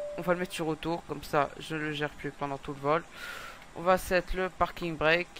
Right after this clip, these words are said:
Le Q N H, il est bien deux mille treize. Et puis on va allumer les beacon lights. Hop, voilà. On est maintenant, euh, prêt à repousser normalement. Donc, euh, c'est de quel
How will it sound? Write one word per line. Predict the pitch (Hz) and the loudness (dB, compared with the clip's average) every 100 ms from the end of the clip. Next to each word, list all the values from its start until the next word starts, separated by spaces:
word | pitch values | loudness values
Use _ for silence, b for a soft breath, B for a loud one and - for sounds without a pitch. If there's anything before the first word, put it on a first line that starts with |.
| - | -8
Le | 175 170 | -4 -4
Q | 180 - | -4 -2
N | 175 | 0
H, | 175 160 - - - | 2 2 0 -10 -8
il | 160 | -2
est | 156 | -2
bien | 147 151 139 | 0 0 -2
deux | 147 151 | -4 -4
mille | 151 143 | -4 -4
treize. | - - 160 175 175 - B B B - | -2 4 4 4 -4 -14 B B B 0
Et | 156 | 0
puis | - 185 | 2 0
on | 170 | 4
va | 165 | 6
allumer | 170 151 151 175 - | 6 4 2 2 0
les | - 170 175 - 170 | 0 2 2 -2 -14
beacon | 170 190 180 151 | -12 -4 -2 0
lights. | 76 78 - - - - - - | 0 -2 -8 -14 -14 -14 -14 -6
Hop, | 78 - - - - - | -6 -6 -16 -16 -18 -10
voilà. | 160 143 165 196 - - B B B B - - - | -2 6 8 6 4 -18 B B B B -18 -18 -6
On | 208 220 | -2 2
est | |
maintenant, | 220 220 - 220 208 - - - - - | 4 4 4 4 4 0 -14 -18 -4 6
euh, | 175 170 170 165 - | 10 10 10 6 2
prêt | - 208 | 8 12
à | 190 | 12
repousser | 175 175 - 170 190 214 | 10 4 -2 -4 2 4
normalement. | 196 170 151 160 220 254 - | 4 6 6 6 4 4 -4
Donc, | 202 185 - - - - B B B B B B - - - | -4 -4 -6 -12 -12 -16 B B B B B B -18 -4 4
euh, | 170 170 165 165 165 165 160 | 6 6 6 4 2 0 -2
c'est | - - - 165 160 | -6 -6 -2 -2 -2
de | 165 | -4
quel | - | -2